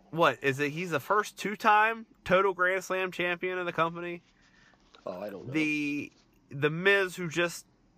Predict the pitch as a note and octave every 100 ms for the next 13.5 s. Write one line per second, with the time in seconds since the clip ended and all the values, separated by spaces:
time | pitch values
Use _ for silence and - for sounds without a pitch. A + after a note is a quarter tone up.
0 | _ _ _ - - D#3+ E3 D3 F3 F3+
1 | E3 - C3 C#3+ D3+ D3+ C#3+ C3 B2+ G#2+
2 | - _ _ _ _ _ _ _ _ _
3 | _ C#3+ D3 C3+ B2 A2+ A#2+ C#3+ C3 -
4 | - - - - F#3 F3 C#3+ B2+ D3 C3+
5 | A2 F3 F#3+ C#3+ D3 D3+ C#3 C3 A#2+ _
6 | _ A#2+ D3 C#3 D3 C3+ B2+ - B2+ C#3+
7 | C#3+ C#3 C3 B2 C#3 B2+ B2 A#2+ C#3+ C3
8 | B2 A#2 A2 C#3 E3+ C3 A#2 G#2+ A2+ G#2+
9 | G2+ G#2+ G2 G#2+ - G#2 C3+ D3 B2+ A2+
10 | C#3+ A#2+ C3 A2 E2+ D#2 - - G3+ A#3+
11 | - A3+ G#3+ C4 B3 A3 F3+ B2+ B2 A#2+
12 | A#2+ B2+ D#3 C#3+ A2+ A#2+ A#2 - G#2 G#2
13 | G2+ G2 F2+ - D#2+